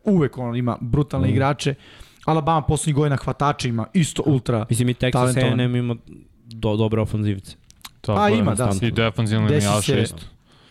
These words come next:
Speaker 2: Mislim,
Speaker 3: Zar
Speaker 1: Johnny
Speaker 3: nije Miles
Speaker 1: Manziel.
Speaker 3: Garrett
Speaker 2: ovo su
Speaker 3: Texas A and M -a?
Speaker 2: Ovo je devet, ovo je devet igrača koji ti dolaze na, na trening kamp,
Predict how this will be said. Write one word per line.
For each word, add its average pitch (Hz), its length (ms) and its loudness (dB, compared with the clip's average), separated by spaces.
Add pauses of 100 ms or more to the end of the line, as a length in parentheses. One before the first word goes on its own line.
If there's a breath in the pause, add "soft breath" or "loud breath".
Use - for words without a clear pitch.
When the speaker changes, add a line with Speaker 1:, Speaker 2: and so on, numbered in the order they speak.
(160 soft breath)
Speaker 2:
Mislim, 127 200 2
Speaker 3:
Zar 117 120 2
Speaker 1:
Johnny 127 80 2
Speaker 3:
nije 135 120 2
Miles 135 140 2
Speaker 1:
Manziel. 143 300 2
Speaker 3:
Garrett 123 200 2
Speaker 2:
ovo 123 180 2
su 127 80 2
Speaker 3:
Texas 123 300 -2
A 120 40 2
and 110 160 2
M 101 140 -2
-a? 104 60 -6 (120)
Speaker 2:
Ovo 117 240 2
je 123 80 2
devet, 131 380 -2
ovo 117 140 -4
je 117 60 -6
devet 117 380 -2
igrača 113 540 -4 (680 soft breath)
koji 110 180 0
ti 113 120 -10
dolaze 107 500 0
na, 101 300 -6
na 104 160 -6
trening 104 380 -2
kamp, 101 300 -2